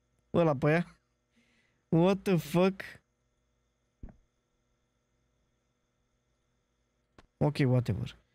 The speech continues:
Dăm aici loc la ăsta. Loc la pernă. Loc la ăsta. Loc la bedsheet. Nice. Loc și la ăsta de aici.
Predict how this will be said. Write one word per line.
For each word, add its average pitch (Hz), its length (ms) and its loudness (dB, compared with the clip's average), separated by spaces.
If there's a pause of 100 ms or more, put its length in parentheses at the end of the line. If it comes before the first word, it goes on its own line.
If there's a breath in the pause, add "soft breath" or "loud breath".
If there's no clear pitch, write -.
(240)
Dăm 143 180 0
aici 147 180 -2
loc 127 260 -2
la 127 100 0
ăsta. 151 420 -2 (500)
Loc 147 320 -2
la 147 100 0
pernă. 185 520 0 (1400)
Loc 147 260 -2
la 139 120 0
ăsta. 170 480 -2 (600)
Loc 151 340 0
la 143 140 0
bedsheet. - 640 -6 (1160)
Nice. 117 260 -2 (140)
Loc 151 260 0
și - 140 -6
la 120 180 0
ăsta 165 280 0
de 127 80 -2
aici. 165 260 -2